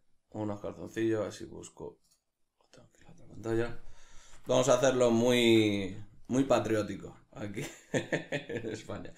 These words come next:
Entonces, para los calzoncillos voy a, a elegir, tenemos aquí una pestañita que es para poder seleccionar lo que son las caras solamente. Y voy a seleccionar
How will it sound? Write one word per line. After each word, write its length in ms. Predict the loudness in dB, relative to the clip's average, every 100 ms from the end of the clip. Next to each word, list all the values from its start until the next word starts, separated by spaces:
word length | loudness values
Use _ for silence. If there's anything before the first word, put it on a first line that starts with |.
| -18 -18 -18 -10
Entonces, 240 | 2 4
para 180 | 6 4
los 200 | 2 -2
calzoncillos 680 | -6 -4 -2 0 4 4 2 -8 _ _ -16
voy 240 | -2 6 8
a, 340 | 8 6 2
a 100 | 2
elegir, 640 | 4 2 0 0 0 -6 -16 -14
tenemos 240 | -8 -6 -4
aquí 160 | -2 0
una 160 | 0
pestañita 580 | -2 -4 -4 -2 -2 -4
que 80 | -4
es 60 |
para 260 | -4 -4 -2
poder 240 | -2 -2
seleccionar 640 | -4 -4 -4 -4 -4 -4 -4
lo 120 | -10
que 80 | -8
son 200 | -8 -8
las 120 | -6
caras 380 | -2 0 0 -4 -20 _ _ -20 _ _ _ _
solamente. 760 | -6 -4 -2 -4 -4 -6 -6 -18 -20 _ _ _ _ _
Y 280 | -2 0
voy 160 | 2 2
a 80 | 2
seleccionar 800 | -2 -4 -2 -2 0 0 0